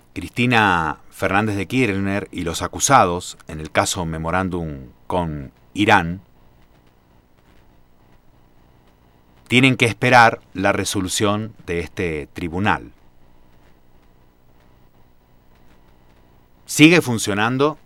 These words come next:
y funciona fuertemente, la persecución política. Y esto es título. Esto es un nuevo título.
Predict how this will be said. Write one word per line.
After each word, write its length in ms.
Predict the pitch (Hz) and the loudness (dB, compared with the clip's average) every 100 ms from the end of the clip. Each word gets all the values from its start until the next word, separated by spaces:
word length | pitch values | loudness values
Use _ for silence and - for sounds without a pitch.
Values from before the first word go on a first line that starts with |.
| _ _ _ _ _ _ _ - _ _ _ _ _ _ _ _ _ _ - | _ _ _ _ _ _ _ -20 _ _ _ _ _ _ _ _ _ _ -20
y 60 | |
funciona 480 | - - - 98 95 | -18 -10 -6 -2 -2
fuertemente, 960 | - 117 123 98 104 104 95 90 107 127 _ _ _ _ _ _ | 0 2 4 2 -2 -2 -2 -4 -6 -8 _ _ _ _ _ _
la 240 | - 92 92 | -4 0 0
persecución 840 | 98 - 92 95 - 90 87 92 | -2 -4 -6 -6 -4 -4 -4 -8
política. 500 | - 80 80 - 82 | -10 -10 -10 -10 -8
Y 120 | 92 156 | -2 -2
esto 260 | 180 165 | 0 2
es 320 | 156 170 - - - - - _ - - | 2 2 -4 -12 -20 -20 -20 _ -20 -4
título. 540 | 160 - 87 71 64 - _ _ _ _ _ - _ - - - - _ - - - | -2 -2 -6 -8 -12 -18 _ _ _ _ _ -20 _ -20 -20 -20 -20 _ -20 -20 -8
Esto 240 | 143 - | -4 0
es 140 | 143 | 0
un 240 | 139 139 127 - - | 0 -2 -4 -14 -8
nuevo 480 | 104 139 185 143 | -2 2 4 2
título. 480 | 110 95 - 67 62 | 0 -6 -8 -16 -16